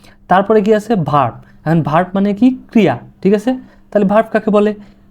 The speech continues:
যে ওয়ার্ড বা ফ্রেজ কোনো কাজ, ঘটনা বা অবস্থা প্রকাশ করে তাকে ভার্ব বলে, ঠিক আছে? অর্থাৎ কোন-, কোনো কিছু করাটাই আসলে কি?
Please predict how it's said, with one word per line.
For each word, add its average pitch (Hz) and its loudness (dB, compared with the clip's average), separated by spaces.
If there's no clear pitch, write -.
যে 190 4
ওয়ার্ড 175 2
বা 226 2
ফ্রেজ 185 -2
কোনো 180 -4
কাজ, 160 0
ঘটনা 147 -2
বা 160 2
অবস্থা 160 0
প্রকাশ 131 -2
করে 131 0
তাকে 151 -2
ভার্ব 123 -2
বলে, 113 -8
ঠিক 147 -2
আছে? 202 0
অর্থাৎ - -4
কোন-, 208 0
কোনো 262 2
কিছু 254 0
করাটাই 190 2
আসলে 180 -2
কি? 131 0